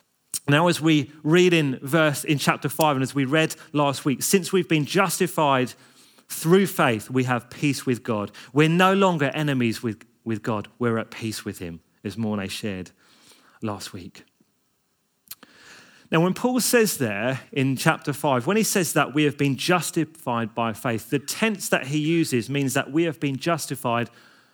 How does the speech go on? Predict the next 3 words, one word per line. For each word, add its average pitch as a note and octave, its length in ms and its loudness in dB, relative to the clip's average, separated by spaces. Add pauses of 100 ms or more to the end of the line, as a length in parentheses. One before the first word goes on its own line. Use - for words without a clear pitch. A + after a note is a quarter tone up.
(140)
once C#3 800 0 (640)
and D3 200 2
forever. C3+ 540 -2